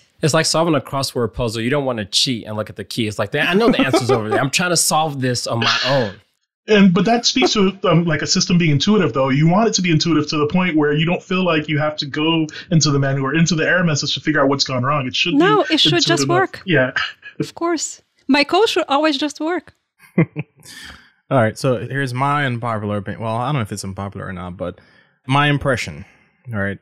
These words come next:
Speaker 4: after having been on a number of different teams, is that developers don't, uh, actually spend time reading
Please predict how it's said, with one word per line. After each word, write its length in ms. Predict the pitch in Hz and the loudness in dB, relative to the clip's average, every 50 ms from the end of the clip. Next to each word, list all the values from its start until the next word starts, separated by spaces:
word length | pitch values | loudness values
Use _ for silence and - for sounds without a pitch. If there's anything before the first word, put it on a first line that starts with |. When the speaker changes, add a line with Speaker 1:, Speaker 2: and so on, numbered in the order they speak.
| _ - | _ -16
Speaker 4:
after 240 | 95 95 - 101 | -16 -12 -10 -10
having 320 | 98 98 98 98 95 95 95 | -10 -10 -10 -10 -10 -10 -10
been 280 | 95 92 92 92 92 | -12 -12 -12 -12 -12
on 140 | - 95 98 104 | -12 -10 -8 -6
a 40 | 104 | -4
number 240 | 101 117 117 113 110 | -2 0 0 0 -2
of 120 | 101 98 | -4 -6
different 240 | 98 - 101 92 - | -8 -10 -10 -12 -10
teams, 360 | 95 90 90 85 - - - - _ _ - - - _ _ - | -12 -12 -12 -12 -14 -14 -18 -18 _ _ -20 -20 -20 _ _ -4
is 160 | 107 101 95 | -4 -2 0
that 240 | 110 107 104 98 - _ _ - | 0 0 -2 -4 -8 _ _ -6
developers 680 | 120 110 131 147 170 170 165 185 180 180 190 - - - - - _ - | -2 0 2 4 2 2 2 0 -2 0 -2 -4 -6 -8 -12 -12 _ -2
don't, 360 | 123 127 123 117 - _ - | 0 0 0 -2 -4 _ -4
uh, 380 | 127 117 110 107 107 104 104 101 - - - - - | -2 -2 0 -2 -2 -4 -6 -8 -10 -14 -20 -12 -10
actually 280 | 110 104 - 127 113 | -8 -6 -4 -4 -4
spend 240 | - - 117 107 104 | -2 -4 -4 -4 -4
time 260 | 117 110 110 104 95 | -4 -4 -4 -4 -6
reading 400 | 98 110 107 107 104 101 101 92 | -6 -6 -6 -6 -6 -6 -8 -8